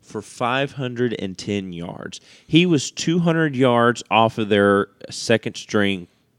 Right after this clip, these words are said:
running back, okay? Their second string had a hundred thirty-nine carries for seven hundred seventy-nine yards. He was two hundred and some odd yar-, or some odd yards off from passing second place.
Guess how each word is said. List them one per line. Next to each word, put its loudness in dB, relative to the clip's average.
running 4
back, -8
okay? 6
Their 0
second 4
string -2
had 2
a 2
hundred 2
thirty-nine 2
carries 2
for -16
seven 0
hundred -2
seventy-nine -4
yards. -10
He 0
was -2
two 10
hundred 2
and -4
some 0
odd 0
yar-, 4
or -2
some -12
odd -8
yards 0
off 0
from 2
passing 0
second -4
place. -8